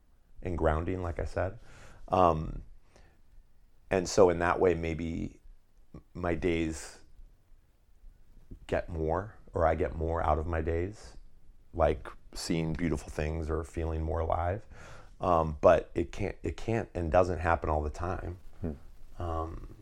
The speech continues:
Speaker 2: Yeah, you'd be, you'd have to be some sort of, uh, like, saint or cloistered hermit or something if you were gonna stay in that state. You wouldn't be able to drive through traffic for sure.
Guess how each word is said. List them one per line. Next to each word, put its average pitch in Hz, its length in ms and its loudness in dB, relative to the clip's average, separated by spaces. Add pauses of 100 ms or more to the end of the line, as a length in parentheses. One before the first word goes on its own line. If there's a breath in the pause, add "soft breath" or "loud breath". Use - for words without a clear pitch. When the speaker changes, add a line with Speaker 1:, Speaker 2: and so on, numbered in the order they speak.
(280)
Speaker 2:
Yeah, 92 120 4
you'd 85 280 8
be, - 140 4
you'd 92 140 10
have 95 160 6
to 85 80 2
be 82 140 8
some 85 200 4
sort 80 280 4
of, 73 260 2
uh, 69 260 2 (1080 soft breath)
like, 73 360 0 (260)
saint - 680 2
or 73 480 2 (200)
cloistered - 560 6
hermit 80 480 2
or 78 100 0
something 73 480 -2
if 78 160 -4
you 78 80 4
were 76 80 4
gonna 76 400 0
stay 78 400 4
in 76 140 2
that 73 280 0
state. - 320 4
You 76 60 2
wouldn't 82 180 4
be 80 100 6
able 76 180 6
to - 120 -2
drive 73 280 6
through 76 180 -2
traffic 76 460 4
for 76 100 -2
sure. 76 400 2